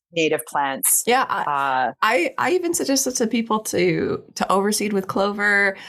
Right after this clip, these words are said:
Speaker 2: You can add creeping butter, buttercup in there, uh, uh, wild strawberry, anything that's low that can be mowed, ca-, can flower.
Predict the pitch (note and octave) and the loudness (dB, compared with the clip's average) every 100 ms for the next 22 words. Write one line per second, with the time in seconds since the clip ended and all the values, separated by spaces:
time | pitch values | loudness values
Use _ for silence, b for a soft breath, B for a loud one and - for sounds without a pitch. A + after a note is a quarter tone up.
0 | B - F3 E3+ F#3+ F3 E3+ - A3 G#3+ | B 0 0 2 0 0 -2 -2 0 0
1 | F#3 F3 A#3 A3+ - _ _ G#3 B3+ C4 | -2 0 2 0 -2 _ _ 0 0 0
2 | B3 A#3 A#3 G#3+ G#3+ G3+ A3 - F3 E3+ | -2 0 2 2 4 2 2 0 0 2
3 | D#3+ D3+ - _ - E3 E3 A#3 B3 A#3 | 2 0 -4 _ -4 -2 2 2 2 -2
4 | - G#3 A3+ A#3 A3+ - A3+ E4+ E4+ C#4 | -2 0 2 2 2 2 2 2 0 0
5 | G#3+ G3 F#3+ F#3+ A3 E4 G#4 - B B | 0 0 -2 0 2 2 0 -4 B B
6 | - G3 - A#3 C#4+ D4+ C4 C4 F4+ A4 | 0 0 0 0 0 2 2 2 2 0
7 | - _ G#3+ A3+ F#3+ - A3+ A3 - G#3 | -2 _ -2 2 2 0 -2 -2 -2 0
8 | G#3+ C4+ E4 F4+ | 2 2 0 -2